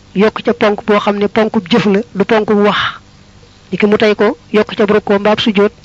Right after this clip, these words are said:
julli ga yàqu. Bu ko teyoon na yokk ca ponk boo xam ne ponk bu wax la, ni ki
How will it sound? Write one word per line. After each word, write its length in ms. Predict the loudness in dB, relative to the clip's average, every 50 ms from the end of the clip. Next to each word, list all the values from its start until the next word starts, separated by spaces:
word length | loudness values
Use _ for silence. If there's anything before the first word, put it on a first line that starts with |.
| -20 -20 -20 -20 -20 -20 -20 -20 -20 -20 -20 -20 -20 -20 -20 -20 -8 -2
julli 200 | 2 2 2 4
ga 80 | 4 2
yàqu. 360 | 2 2 0 -2 -4 -4 -4 -6 -18 -20 -20 -16 -8
Bu 80 | -4 -2
ko 80 | -2
teyoon 280 | 0 0 2 0 0 0
na 60 | 0 0
yokk 220 | 0 -2 -2 -4
ca 120 | -6 -4
ponk 280 | -2 0 -2 0 0 0
boo 120 | 0 0 0
xam 200 | 0 -2 -4 -2
ne 140 | -4 -6 -6 -10 -20 -20 -20 -20 -20 -20 _ -20 -20 -20 -20 -20 -20 -20 -20 -20 -20 -6 0
ponk 180 | 0 0 2 2
bu 120 | 2 2
wax 140 | 2 2 0
la, 180 | 0 -2 -2 -4 -6 -14 -20 -20 -20 -20 -14 -6 -6
ni 80 | -2
ki 200 | 0 0 -2 -2